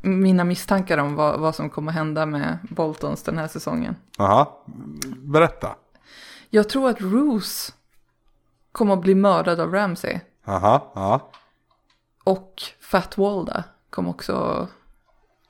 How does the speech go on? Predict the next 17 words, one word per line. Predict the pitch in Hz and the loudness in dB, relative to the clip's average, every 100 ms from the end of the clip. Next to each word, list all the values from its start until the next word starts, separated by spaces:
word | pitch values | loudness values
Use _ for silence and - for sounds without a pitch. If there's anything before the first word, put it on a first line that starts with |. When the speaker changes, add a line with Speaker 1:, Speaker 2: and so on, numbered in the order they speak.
| _ | _
Speaker 1:
ha | - 185 | -6 -6
sig | 175 165 | -4 -2
ihjäl | - - - | -2 -2 -2
av | - - - - - | -4 -4 -6 -16 -8
Ramsay. | - - - - - - - - - - - - _ - - | -8 -6 -8 -12 -16 -20 -20 -20 -20 -20 -20 -20 _ -16 0
Speaker 2:
På | |
Speaker 1:
Och | 139 | 4
Speaker 2:
vilka | 143 | 6
Speaker 1:
jag | 196 123 | 6 6
Speaker 2:
grunder, | 131 123 131 127 | 6 6 6 6
så | 107 | 4
att | 98 | -4
säga? | - 95 | -4 -4
Varför, | 98 107 101 - | 0 0 -2 0
av | 120 | 2
vilket | 110 110 - - | 2 0 -4 -10
syfte? | 117 233 226 | -8 2 4